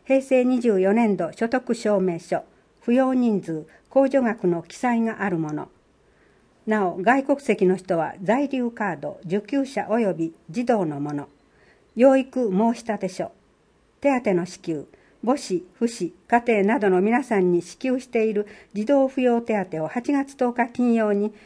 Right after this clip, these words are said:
指定された金融機関の口座に振り込みます。今回の支給は平成二十四年四月から七月までの四ヶ月分の手当です。個別に支払いの通知はしませんので、通帳でご確認ください。問い合わせ、子ども課内線二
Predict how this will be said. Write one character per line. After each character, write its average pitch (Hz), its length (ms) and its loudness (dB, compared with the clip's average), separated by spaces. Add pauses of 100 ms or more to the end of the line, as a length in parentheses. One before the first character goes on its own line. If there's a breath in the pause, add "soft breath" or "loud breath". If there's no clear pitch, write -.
(100)
指 - 140 -18
定 269 160 4
さ 269 140 -2
れ 240 100 -2
た 220 180 -2
金 254 260 0
融 254 120 0
機 - 140 -16
関 185 260 2
の 165 140 -2 (100)
口 233 220 0
座 226 120 0
に 233 120 0
振 226 100 -4
り 180 80 -2
込 175 140 -8
み 151 100 -6
ま 147 120 -10
す。 - 180 -20 (320 loud breath)
今 254 160 2
回 214 180 4
の 202 100 4
支 202 120 -10
給 202 160 0
は 190 120 4
平 269 200 2
成 262 180 2
二 254 140 2
十 214 180 2
四 190 100 2
年 185 140 4
四 185 140 -4
月 254 240 -2
か 185 100 -2
ら 170 160 -4
七 269 200 -6
月 269 260 -4
ま 202 100 2
で 175 140 0
の 175 80 0
四 233 200 0
ヶ 254 140 -2
月 240 240 -2
分 180 220 0
の 196 100 0
手 180 240 -4
当 156 80 -10
で 160 140 -12
す。 - 160 -20 (400 loud breath)
個 233 100 0
別 233 240 2
に 220 160 2
支 277 140 -2
払 254 240 2
い 254 60 2
の 226 160 0
通 233 200 -2
知 233 140 0
は 226 100 2
し 226 140 -6
ま 208 120 0
せ 208 160 -2
ん 185 80 0
の 180 100 0
で、 160 200 -8
通 247 240 -2
帳 226 240 -2
で 240 180 -4
ご 190 120 0
確 180 240 -8
認 170 160 0
く 180 100 -8
だ 156 140 -12
さ - 140 -6
い。 147 100 -10 (360 soft breath)
問 202 160 2
い 190 60 4
合 190 60 2
わ 190 60 -4
せ、 180 200 -4
子 - 160 -4
ど 220 140 2
も 202 100 0
課 185 280 -8
内 202 200 0
線 190 380 -2
二 226 280 2